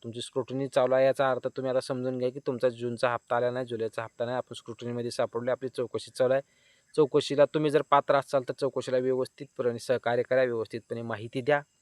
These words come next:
काही होणार नाही. जर तुम्ही पात्र असाल, तर तुम्हाला पात्र म्हणून तुमचे पैसे येऊन जातील. स्क्रुटिनी झाल्यानंतर जे जे हप्ते तुमचे तटलेले आहेत, ते हप्ते सर्व तुमच्या खात्यावर येऊन जातील. टेन्शन घेऊ नका.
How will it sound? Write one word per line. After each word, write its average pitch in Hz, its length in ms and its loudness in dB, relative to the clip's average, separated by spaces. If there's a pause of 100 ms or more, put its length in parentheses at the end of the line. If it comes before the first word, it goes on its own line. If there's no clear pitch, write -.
(800)
काही 131 220 2
होणार 147 280 4
नाही. 151 260 -2 (760)
जर 131 160 4
तुम्ही 120 320 -6
पात्र 127 280 2
असाल, 135 340 0
तर 123 160 -14
तुम्हाला 104 300 -8 (120)
पात्र 123 280 0
म्हणून 123 240 -4
तुमचे 107 300 -12
पैसे 113 280 -6
येऊन 113 120 -6
जातील. 117 280 -4
स्क्रुटिनी 127 540 -4
झाल्यानंतर 120 440 -2
जे 113 220 -4
जे 123 140 0
हप्ते 127 240 -4
तुमचे 131 340 -12
तटलेले 131 300 0
आहेत, - 180 -2 (640)
ते 131 140 4
हप्ते 127 280 0
सर्व 127 320 -2
तुमच्या 120 340 -4
खात्यावर 117 320 -2
येऊन 113 160 -6
जातील. 110 280 -8 (100)
टेन्शन 117 400 -2
घेऊ 104 240 -8
नका. 110 240 -4